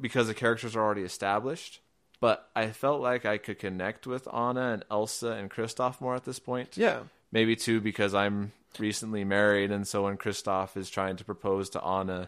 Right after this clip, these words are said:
Speaker 1: multiple times,
Speaker 2: <laughs>
Speaker 1: spoiler, right?
Speaker 2: Yeah, yeah.
Speaker 1: And he keeps messing up. Like, I, I could relate to that. It was funny. I enjoyed those moments.
Speaker 2: Uh-huh.
Speaker 1: Whereas in the first one, Kristoff's a guy that talks to reindeer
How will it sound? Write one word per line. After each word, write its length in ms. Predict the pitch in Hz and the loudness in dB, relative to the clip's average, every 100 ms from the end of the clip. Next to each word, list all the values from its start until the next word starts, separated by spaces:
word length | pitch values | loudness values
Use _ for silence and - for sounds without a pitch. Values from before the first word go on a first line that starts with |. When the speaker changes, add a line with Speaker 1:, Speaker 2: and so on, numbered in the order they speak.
| - | -4
Speaker 1:
multiple 800 | 285 254 285 285 - - 262 233 | 0 2 4 2 2 2 2 0
times, 580 | 254 185 180 90 240 240 | 0 2 2 2 -2 -2
Speaker 2:
<laughs> 100 | 254 | -4
Speaker 1:
spoiler, 520 | 247 101 90 90 101 - - - - | 2 4 4 4 0 -4 -18 -18 -4
right? 320 | - 92 98 - | 2 4 2 -2
Speaker 2:
Yeah, 220 | - 165 208 | 2 4 4
yeah. 280 | 180 262 247 _ - | 2 0 -4 _ -2
Speaker 1:
And 120 | 110 | 0
he 40 | |
keeps 220 | - 120 | 2 2
messing 240 | 120 113 127 | 4 4 8
up. 140 | 123 | 8
Like, 140 | 123 131 | 8 10
I, 220 | 139 139 | 10 10
I 100 | 147 | 6
could 140 | 135 156 | 4 6
relate 300 | 147 156 151 | 6 6 4
to 80 | 135 | 4
that. 180 | 110 98 | 4 4
It 40 | |
was 160 | 107 - | 2 2
funny. 460 | - 143 113 82 110 | 6 6 6 0 -4
I 80 | 110 | 0
enjoyed 400 | 107 101 123 127 | 0 2 4 4
those 200 | 113 104 | 4 0
moments. 500 | 104 107 90 - - | 0 -2 -4 -8 -4
Speaker 2:
Uh-huh. 220 | 156 131 - _ _ | 0 0 -2 _ _
Speaker 1:
Whereas 380 | - 127 127 127 | 6 8 10 8
in 60 | 135 | 2
the 60 | |
first 380 | 127 240 277 - | 2 4 2 2
one, 220 | 180 165 | 2 2
Kristoff's 560 | 156 170 160 151 147 - | 2 0 4 6 6 4
a 80 | 123 | 2
guy 240 | 120 131 | 6 6
that 160 | 120 110 | 6 4
talks 340 | - 131 - - | 6 4 4 -4
to 140 | 110 | -2
reindeer 640 | 101 123 135 92 85 85 | 2 2 2 0 -2 -4